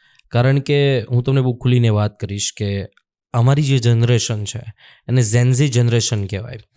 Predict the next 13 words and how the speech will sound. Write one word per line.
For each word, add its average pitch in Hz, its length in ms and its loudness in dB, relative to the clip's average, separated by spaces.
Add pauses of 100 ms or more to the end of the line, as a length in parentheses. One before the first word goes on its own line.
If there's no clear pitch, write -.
આ 113 60 -4
એક 120 120 -2
નામ 120 280 0
આપેલું 107 360 -2
છે 113 220 -8 (400)
કે 110 400 -2 (680)
બે 120 180 4
હજારની 131 300 2
સાલથી 123 440 0
લઈને 123 240 -2
અત્યાર 117 240 -2
સુધી 117 300 -6
જે 113 420 0